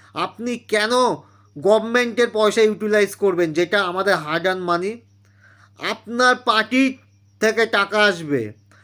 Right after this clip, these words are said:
আপনার পার্টির লোক আপনাকে ফান্ড করবে, সেই টাকা দিয়ে তেল ভরে আপনি চার্টারে করে, ফ্লাইটে করে অথবা হেলিকপ্টারে গিয়ে ভাষণ দেবেন,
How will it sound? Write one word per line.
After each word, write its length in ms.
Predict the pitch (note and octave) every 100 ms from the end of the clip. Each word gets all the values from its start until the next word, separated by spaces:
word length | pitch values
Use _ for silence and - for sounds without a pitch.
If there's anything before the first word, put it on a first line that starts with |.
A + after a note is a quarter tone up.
| _
আপনার 340 | - - A3 A#3 A3+
পার্টির 360 | G3 G#3 B3+
লোক 300 | B3+ B3+ A#3+
আপনাকে 440 | A#3 G#3+ A#3 - A#3+
ফান্ড 340 | G3 G3+ G#3
করবে, 460 | A3 A3 G#3 A#3 C4 C4 _ _
সেই 300 | - G#3 A#3+
টাকা 360 | B3 A3 A3 A3+
দিয়ে 440 | A3 A#3 A#3+ A#3+ - _ -
তেল 300 | G#3+ A#3+ A3+
ভরে 300 | G#3+ A3+ A#3+
আপনি 680 | F3 G3 G3+ A#3 B3+ C4+ C4 _ _ _ -
চার্টারে 420 | F#3+ G#3 A3 A3
করে, 260 | A3 A3
ফ্লাইটে 480 | G#3+ G3 F#3 G3 G#3+
করে 300 | G3+ G#3 A3
অথবা 340 | G3+ E3+ G3+ F3+
হেলিকপ্টারে 640 | D#3+ F3 F#3+ - G3+ G3
গিয়ে 140 | F3+
ভাষণ 380 | D#3 C3+ D#3 C#3+
দেবেন, 360 | A#2+ G#2+ G#2